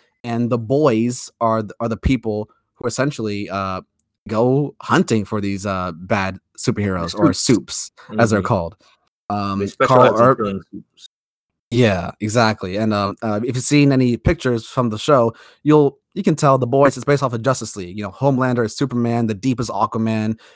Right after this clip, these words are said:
Speaker 1: Queen Maeve is Wonder Woman, Black Noir is obviously Batman, A-Train is Flash, you know, um, uh, and, uh, and that's essentially, you know, the, the, the framework of the show. That, you know, we have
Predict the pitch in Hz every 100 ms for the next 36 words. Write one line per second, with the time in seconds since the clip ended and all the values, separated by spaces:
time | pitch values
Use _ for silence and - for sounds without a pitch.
0 | _ - 127 123 113 123 123 123 101 117
1 | 113 110 110 107 - _ - 113 117 -
2 | 123 117 113 110 95 117 139 139 110 104
3 | 110 113 95 92 95 104 _ _ - 123
4 | 117 - 123 113 107 - 104 101 104 -
5 | - 113 101 95 90 92 92 90 _ _
6 | _ _ _ _ _ 110 104 101 98 -
7 | _ 131 131 123 120 - 160 220 - _
8 | _ 160 147 175 170 - 151 139 127 117
9 | _ _ _ _ _ _ _ _ _ _
10 | - 131 98 95 117 127 127 120 - 120
11 | - 147 147 127 123 113 - 120 113 110
12 | 110 113 98 98 117 - 117 104 107